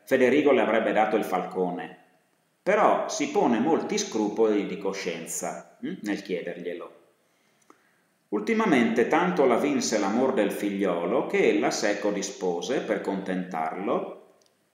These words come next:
che che esser ne dovesse, di non mandare, ma di andare ella medesima per esso e di recarglielo, e risposegli:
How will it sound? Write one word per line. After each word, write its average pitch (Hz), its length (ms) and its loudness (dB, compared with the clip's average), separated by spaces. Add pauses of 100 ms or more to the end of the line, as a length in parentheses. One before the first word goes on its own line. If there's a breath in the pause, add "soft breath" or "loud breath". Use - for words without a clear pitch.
che - 160 0
che 117 200 4
esser 107 320 2
ne 101 160 -2
dovesse, 131 920 -4
di 135 100 0
non 180 200 2
mandare, 127 600 2
ma 160 140 2
di 139 100 0
andare 147 460 2
ella 160 260 4
medesima 117 680 0
per 110 220 -2
esso 98 440 0
e 151 40 2
di 120 120 2
recarglielo, 110 1080 -2
e 117 100 0
risposegli: 90 1000 -2